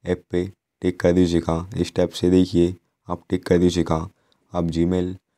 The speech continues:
ऐप को on कर दीजिएगा, तो आपके Gmail ऐप पे लॉक लग जाएगा। तो इस टाइप से देखिए आप Gmail ऐप को लॉक कर सकते।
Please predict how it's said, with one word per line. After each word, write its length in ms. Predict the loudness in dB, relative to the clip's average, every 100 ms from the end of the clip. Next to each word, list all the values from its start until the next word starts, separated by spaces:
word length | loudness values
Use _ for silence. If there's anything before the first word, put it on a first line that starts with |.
| _ -8
ऐप 180 | -8 -4
को 80 | -2 -2
on 100 | -4 -10 -18 _
कर 120 | -6
दीजिएगा, 540 | -2 0 -2 -4 -4 -6 _
तो 120 | -4 -4
आपके 300 | -4 -4 -2
Gmail 360 | 0 0 0
ऐप 140 | -2 -2
पे 140 | -4 -4 -8 _
लॉक 180 | -6 -2
लग 160 | 0 0
जाएगा। 440 | 0 -2 -4 -4 -8 _ -8
तो 60 | -8
इस 120 | -4
टाइप 140 | -4
से 120 | 0
देखिए 460 | 0 0 0 0 -2 -8 _ _ _
आप 180 | -6 -4
Gmail 380 | 2 2 2 0
ऐप 200 | -4 -6
को 220 | -4 -4 -4 -12 _ _ -4
लॉक 260 | -4 -2
कर 160 | -2 -2
सकते। 460 | -2 -4 -6 -10